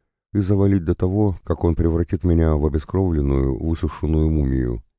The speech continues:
Я начал поднимать автомат, наблюдая при этом, как желтеют от ненависти глаза Ктулху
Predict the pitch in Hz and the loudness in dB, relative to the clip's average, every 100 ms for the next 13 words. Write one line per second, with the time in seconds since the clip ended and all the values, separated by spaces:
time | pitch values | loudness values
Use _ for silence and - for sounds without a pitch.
0 | _ _ _ _ _ _ - 120 139 123 | _ _ _ _ _ _ -4 0 2 2
1 | 107 98 87 92 87 90 78 90 104 - | 0 -2 0 2 2 0 -2 0 0 0
2 | 78 71 73 76 73 - 87 90 76 69 | -2 0 0 2 0 0 -2 0 -2 -2
3 | 73 69 76 73 90 78 76 73 82 78 | -6 -4 -4 -2 0 2 0 -2 0 0
4 | 73 71 - 71 76 69 71 - 92 82 | 0 -2 -6 -4 -2 0 -4 -2 -4 -2
5 | - 64 | -2 -4